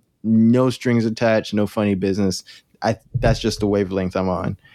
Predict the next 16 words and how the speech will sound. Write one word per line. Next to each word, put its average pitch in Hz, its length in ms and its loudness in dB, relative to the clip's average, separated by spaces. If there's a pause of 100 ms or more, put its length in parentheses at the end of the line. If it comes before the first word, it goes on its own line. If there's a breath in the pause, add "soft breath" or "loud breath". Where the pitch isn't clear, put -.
(180 loud breath)
And, 120 140 2
like, 110 120 0
somebody 127 280 0
says, 110 300 -2
"Ill, 120 180 2
no." 104 520 0
And, 131 120 2
like, 120 180 0
they 127 120 0
have 120 140 0
already 127 400 0
invested 120 540 0
in 113 120 2
their 107 120 2
mind, 107 380 0
like, 107 160 -2